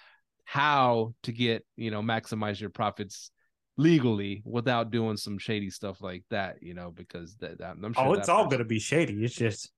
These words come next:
Speaker 2: you don't get in trouble for it.
Speaker 1: <laughs>
Speaker 2: I already know what I would have done.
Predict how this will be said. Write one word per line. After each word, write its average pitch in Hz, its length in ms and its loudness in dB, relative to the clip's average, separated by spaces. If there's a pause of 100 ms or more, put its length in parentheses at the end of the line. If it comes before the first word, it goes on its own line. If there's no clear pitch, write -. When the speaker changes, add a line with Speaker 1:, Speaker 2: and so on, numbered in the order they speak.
(800)
Speaker 2:
you 165 160 8
don't 143 140 6
get 127 140 4
in 107 100 -8
trouble 139 380 4
for 117 320 -2
it. - 140 -4
Speaker 1:
<laughs> - 1800 -2
Speaker 2:
I 247 160 10
already 180 200 8
know 220 160 8
what 139 120 6
I 160 160 10
would 123 80 6
have 113 140 6
done. 113 300 4